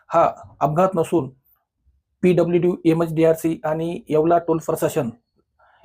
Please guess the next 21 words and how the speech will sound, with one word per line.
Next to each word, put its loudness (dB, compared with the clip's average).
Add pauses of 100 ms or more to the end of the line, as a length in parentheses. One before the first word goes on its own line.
यांच्या 2
ढिसाळ 0
कारभाराचा 2 (100)
एक -4 (580)
झालेला 2
बळी 4
आहे. 0 (1080)
दोन 0
हजार 4
नऊ 0
मध्ये -2 (500)
बांधा, 2
वापरा 4 (100)
आणि -4
हस्तांतरित -4
करा 2 (580)
या 2
तत्वावर 4
कोपरगाव 2
ते -2
मालेगाव 2